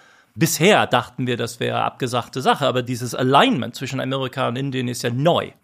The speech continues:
Indien war ja früher immer auf die Sowjetunion ausgetrimmt oder neutral, das heißt non-aligned.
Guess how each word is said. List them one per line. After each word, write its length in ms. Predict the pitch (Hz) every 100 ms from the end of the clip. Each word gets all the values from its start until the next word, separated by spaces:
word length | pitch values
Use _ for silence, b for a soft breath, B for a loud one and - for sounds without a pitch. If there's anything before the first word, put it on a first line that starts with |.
| b b
Indien 400 | 139 143 143 135
war 100 | 135
ja 120 | 135
früher 400 | 127 180 175 139
immer 160 | 131 135
auf 80 | 123
die 80 |
Sowjetunion 720 | 127 139 143 170 131 123 120 117
ausgetrimmt 560 | 117 - 127 175 175
oder 320 | 135 139 127 b b b
neutral, 560 | 131 123 - 127 104
das 160 | 107 -
heißt 160 | 110 135
non-aligned. 560 | 147 117 104 101 113